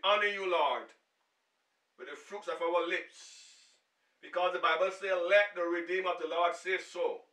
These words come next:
whom he hath redeemed from the hands of the enemy." And it furthermore stated, "In all our ways acknowledge him, and he will direct our path."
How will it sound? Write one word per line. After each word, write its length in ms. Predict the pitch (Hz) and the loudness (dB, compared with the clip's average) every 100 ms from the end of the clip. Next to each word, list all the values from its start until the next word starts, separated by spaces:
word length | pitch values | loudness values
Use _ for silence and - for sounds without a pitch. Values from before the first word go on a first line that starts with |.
| _ _ _ _ _ _ _ | _ _ _ _ _ _ _
whom 180 | - 202 | -8 -6
he 120 | 202 | -2
hath 200 | 185 156 | 2 2
redeemed 480 | 147 151 170 185 190 | 0 -10 -4 -4 -2
from 140 | 160 147 | -6 -4
the 100 | 139 | -4
hands 580 | 151 165 170 175 170 - | 0 0 2 -2 -6 -10
of 160 | 139 | -10
the 100 | - - | -12 -4
enemy." 400 | 170 165 139 110 - _ _ _ _ _ - | 0 0 -2 -12 -18 _ _ _ _ _ -8
And 80 | - | 0
it 180 | 156 - | 0 -2
furthermore 520 | - 214 220 208 208 | -4 -2 0 0 -2
stated, 420 | 208 202 202 190 | -2 -4 -2 -2
"In 160 | 220 233 - | -4 -4 2
all 320 | 196 196 202 | 6 6 6
our 160 | 196 | 4
ways 340 | 185 185 180 170 | 2 2 0 -2
acknowledge 640 | 156 139 147 165 170 170 156 | -2 -4 -2 0 0 0 -4
him, 280 | 156 131 113 | -6 -6 -8
and 100 | 120 | -10
he 120 | 143 | -10
will 120 | 151 | -10
direct 320 | 135 131 131 123 | -6 -4 -4 -4
our 140 | 123 | -6
path." 260 | - - | -6 -8